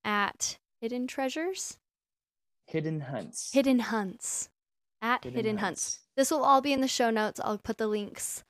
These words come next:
Speaker 1: on YouTube and you can just click right into it and check 'em out and try some past riddles. They're sometimes super hard.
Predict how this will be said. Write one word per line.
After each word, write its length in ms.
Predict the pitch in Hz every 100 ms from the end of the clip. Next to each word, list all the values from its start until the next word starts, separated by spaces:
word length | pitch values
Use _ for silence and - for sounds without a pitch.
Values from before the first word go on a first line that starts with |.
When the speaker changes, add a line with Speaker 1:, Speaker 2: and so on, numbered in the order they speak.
| _ _ -
Speaker 1:
on 200 | 208 202
YouTube 420 | 202 196 214 190
and 180 | 196 190
you 100 | 185
can 140 | 196
just 200 | 190 190
click 240 | - 208 -
right 160 | 196 190
into 280 | 196 - 202
it 120 | 196
and 220 | 190 190 -
check 200 | - 214 226
'em 80 |
out 220 | 226 233 -
and 220 | 202 190 _ _ _
try 180 | - 208
some 180 | 214 214
past 320 | 214 208 -
riddles. 520 | 196 180 185 - - _ _ _ _ -
They're 240 | 220 247
sometimes 640 | 254 311 294 285 285 285 285
super 380 | - 202 208
hard. 440 | 196 175 160 -